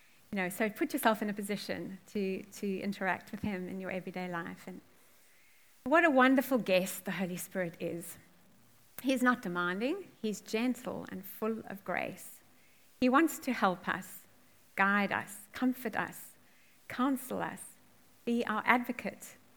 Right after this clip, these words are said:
give us a nudge when we need it. He convicts us, but he never condemns us. He always points us to Jesus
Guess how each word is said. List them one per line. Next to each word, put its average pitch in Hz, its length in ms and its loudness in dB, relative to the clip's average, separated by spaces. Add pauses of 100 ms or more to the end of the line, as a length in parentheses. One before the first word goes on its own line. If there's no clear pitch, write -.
(800)
give 247 140 4
us 226 160 2
a 226 40 2
nudge 240 400 2
when 202 180 -2
we 196 120 -2
need 196 280 -2
it. - 240 -8 (640)
He 233 60 -6
convicts 247 540 -2
us, - 220 -2
but 220 100 -8
he 208 100 -2
never 220 240 -4
condemns 214 640 -4
us. 175 240 -6 (1700)
He 214 100 2
always 254 260 6
points 214 340 -4
us 202 100 -4 (100)
to - 160 -18
Jesus 196 520 -6